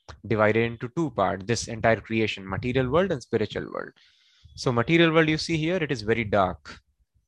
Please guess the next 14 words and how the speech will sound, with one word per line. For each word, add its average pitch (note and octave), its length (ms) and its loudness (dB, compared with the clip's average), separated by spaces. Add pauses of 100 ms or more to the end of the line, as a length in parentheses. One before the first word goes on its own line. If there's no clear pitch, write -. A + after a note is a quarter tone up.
(800)
So B2+ 220 0
there A#2 180 4
is A#2+ 80 0
this A#2+ 200 -2
entire B2 360 2
existence, G#2+ 840 -6 (640)
and A#2+ 420 2 (280)
in C#3+ 160 -2
that C3+ 160 4
small F#3+ 500 0 (380)
portion D3 380 0
of A#2+ 180 -2
that A2+ 140 4
existence, G#2+ 840 -6